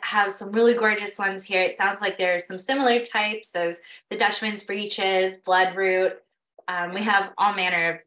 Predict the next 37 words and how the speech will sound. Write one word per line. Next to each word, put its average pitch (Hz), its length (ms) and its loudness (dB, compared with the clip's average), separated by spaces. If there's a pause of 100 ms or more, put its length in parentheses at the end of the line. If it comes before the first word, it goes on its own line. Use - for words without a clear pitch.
(300)
really 226 400 0
beautiful 180 440 0
flowers, 160 540 -2 (640)
um, 170 400 0 (880)
that 233 100 4
I 233 80 2
think 226 160 -2
is 190 100 -8
funny. 190 260 -2
A - 100 -2
lot 196 180 4
of - 80 -2
them 190 160 -4
do 190 160 -2
look 240 220 -2 (160)
kind 262 180 0
of 240 140 -2
weird, 254 360 2
like - 200 -4
trillium 214 800 -2 (100)
we 208 200 -10
have 190 420 0
here. 202 440 0
That's 196 280 0
just 196 320 -4
these 208 340 -8 (560)
three 277 300 4
triangular 240 840 4
petals 254 440 4 (120)
kind 247 140 -2
of 240 100 0
just 226 220 -6 (180)
poking 277 480 6
up 269 240 0
out 262 220 0
of 254 80 -8
nowhere. 254 560 0